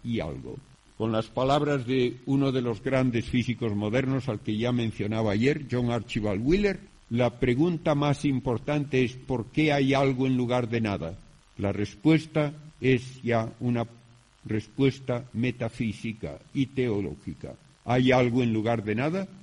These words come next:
porque un creador de infinita potencia, no material,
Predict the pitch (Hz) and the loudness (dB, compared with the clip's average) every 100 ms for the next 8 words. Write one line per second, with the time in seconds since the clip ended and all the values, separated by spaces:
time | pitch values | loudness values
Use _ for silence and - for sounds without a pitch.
0 | - 117 104 - 110 110 - 143 151 147 | -4 0 0 0 0 0 -2 0 2 0
1 | 147 135 123 117 123 113 - - - 110 | 0 2 2 2 0 0 -8 -16 -4 0
2 | 113 101 117 127 135 139 131 - 101 90 | 0 0 0 0 0 -2 -4 -2 -2 -2
3 | - 58 - - _ 101 104 139 127 120 | -6 -14 -16 -20 _ -2 2 4 4 0
4 | - 98 104 98 80 | 0 0 2 0 -2